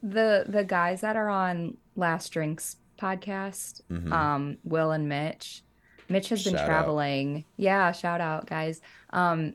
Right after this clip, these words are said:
Speaker 1: Mitch has been traveling, and he did some type of,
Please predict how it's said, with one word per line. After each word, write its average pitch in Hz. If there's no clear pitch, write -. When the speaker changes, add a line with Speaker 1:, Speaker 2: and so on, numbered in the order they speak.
Speaker 1:
Mitch 175
has 208
been 202
traveling, 156
and 156
he 233
did 208
some 190
type 190
of, 170